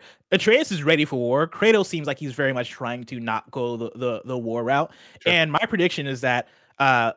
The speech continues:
Speaker 1: Lo-, uh, Loki slash, um, Atreus is gonna push it there, where it is like, "No, we gotta go to, we gotta go to war. Like, they're after us. We gotta fight Freya and Odin and Thor and all these guys."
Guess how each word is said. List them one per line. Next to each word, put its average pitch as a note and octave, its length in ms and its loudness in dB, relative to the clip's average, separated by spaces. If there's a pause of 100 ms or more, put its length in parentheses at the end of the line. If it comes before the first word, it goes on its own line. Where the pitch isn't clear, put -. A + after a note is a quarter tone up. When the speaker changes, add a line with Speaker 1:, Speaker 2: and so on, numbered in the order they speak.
Speaker 1:
Lo-, E3+ 280 4
uh, D3+ 120 -2 (400)
Loki G3 320 2
slash, D#3 520 2
um, B2 440 2 (100)
Atreus C#3+ 460 0
is D3 100 -8
gonna C3+ 140 -2
push D3 240 -4
it A#2+ 100 -8
there, D#2+ 260 -10 (380)
where D#3+ 140 4
it E3 140 6
is D#3+ 180 4
like, C3+ 220 2
"No, D#3+ 200 6
we C#3 140 -2
gotta D3+ 280 0
go C#3+ 140 -4
to, C#3 40 -4
we D#3 160 -2
gotta D3 280 4
go C#3+ 100 -2
to C#3 80 0
war. C3+ 300 2
Like, B2 160 -2
they're D3+ 160 0
after C3+ 340 -2
us. C3+ 160 -4
We C3+ 60 -10
gotta C#3 200 0
fight C3+ 220 -4
Freya C3 420 0
and A#2+ 200 -6
Odin B2+ 380 -2
and A#2 120 -10
Thor A#2+ 240 -2
and A#2 100 -4
all A#2+ 120 -4
these A#2 160 -10
guys." A#2 360 -4